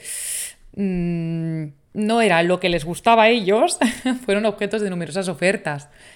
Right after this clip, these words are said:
Y es que con la entrada de la iluminación eléctrica y de la publicidad,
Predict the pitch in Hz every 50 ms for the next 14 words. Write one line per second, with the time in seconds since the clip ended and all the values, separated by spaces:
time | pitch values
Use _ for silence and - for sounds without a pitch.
0 | _ - 190 185 190 185 190 175 165 160 160 165 180 202 220 220 226 202 180 175
1 | 170 160 160 160 156 151 151 147 143 - - 254 302 302 294 277 254 254 - 170
2 | 160 - - 147 143 147 147 139 143 143 139 139 151 143 143 139 143 156 147 175
3 | 180 175 175